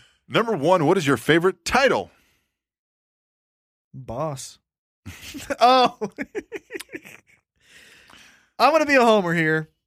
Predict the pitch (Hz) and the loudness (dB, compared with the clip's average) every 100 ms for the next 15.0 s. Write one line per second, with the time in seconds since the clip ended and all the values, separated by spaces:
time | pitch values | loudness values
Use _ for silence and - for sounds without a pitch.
0 | _ - _ - 226 269 233 233 226 214 | _ -20 _ -2 0 0 0 2 2 0
1 | 196 180 170 170 160 135 - 123 110 120 | -2 -4 0 2 2 -2 -8 -8 -8 -12
2 | 101 90 82 87 85 87 165 139 - 131 | -12 -12 -10 -10 -8 -6 -6 -6 -6 -8
3 | 135 135 170 240 330 392 427 508 508 - | -4 0 2 4 4 4 4 2 0 -4
4 | - 220 170 - _ - 185 277 226 208 | -14 -12 -12 -14 _ -14 0 2 2 -2
5 | 285 294 - 262 254 247 233 240 233 233 | -2 -2 0 0 0 -2 -2 0 0 -2
6 | 226 - - 233 220 185 165 143 202 208 | -4 -4 -6 -4 -4 -6 -6 -4 -2 -2
7 | 175 - 208 185 160 165 139 95 - - | -2 0 0 0 -2 0 0 -2 -10 -10
8 | - - _ _ _ _ _ _ _ - | -16 -20 _ _ _ _ _ _ _ -6
9 | - - - - 370 392 381 285 175 127 | -6 -2 2 4 6 6 6 4 4 4
10 | 160 156 139 127 135 123 139 165 160 _ | 6 6 6 4 4 4 2 2 -4 _
11 | - 98 95 87 90 85 82 - _ _ | -6 -2 -2 -2 -4 -2 -4 -6 _ _
12 | _ _ _ _ _ _ _ _ 95 87 | _ _ _ _ _ _ _ _ -10 -6
13 | 82 80 - _ - 104 104 107 107 95 | -6 -6 -8 _ -4 0 4 4 4 0
14 | - 92 98 107 101 104 98 101 95 | -12 -6 -2 -2 0 2 4 4 0